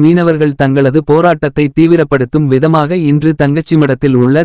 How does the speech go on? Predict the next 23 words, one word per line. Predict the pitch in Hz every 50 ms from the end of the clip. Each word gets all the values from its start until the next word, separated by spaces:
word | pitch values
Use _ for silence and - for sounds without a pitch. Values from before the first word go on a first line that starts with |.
| 160 -
தனியார் | 135 139 160 175 180 185 175 - 160
கல்யாண | 147 143 147 147 147 151 151 147
மண்டபத்தில் | 139 135 139 143 135 139 127 - 143 143 135 131
அவசர | 127 135 127 - 143 139 131 123 123
ஆலோசனை | 139 160 170 151 - 147 143 143 131 -
கூட்டம் | 139 135 131 160 185 190
நடத்தினர். | 165 151 143 135 - 131 117 107 98 95 - _ _ _ _ _ _ _ _ _ _ _ _ _ _ - 127
அந்த | 131 135 135 123 - -
கூட்டத்தில் | 180 190 - 202 185 - 196 185 160 143
வரும் | 139 151 160 151 143
வெள்ளிக்கிழமை | 143 143 160 160 156 - 151 143 131 135 147 165 - -
பிப்ரவரி | 151 147 170 170 160 160 156 156 147 143
இருபத்தெட்டு | 143 143 151 139 - 139 123 123 156 160 139
விசைப்படகு | 139 - 165 170 156 - 151 139 131 139 160 147 143
மீனவர்கள் | 147 170 180 180 170 160 151 147 143 139 123 120
அனைவரும் | 127 139 143 139 139 143 151 156 - 143
தொடர் | 131 135 165 170 156 143
உண்ணாவிரத | 143 151 165 170 170 160 156 151 143 143 131 -
போராட்டத்தில் | 143 143 143 147 143 135 - - - - 135 127 123 131
ஈடுபட | 147 156 156 147 151 143 127 -
போவதாக | 139 139 139 139 127 131 127 120 147 170 156
முடிவு | 143 139 147 151 190 - 170
செய்துள்ளனர். | 156 143 143 135 131 123 110 107 98 98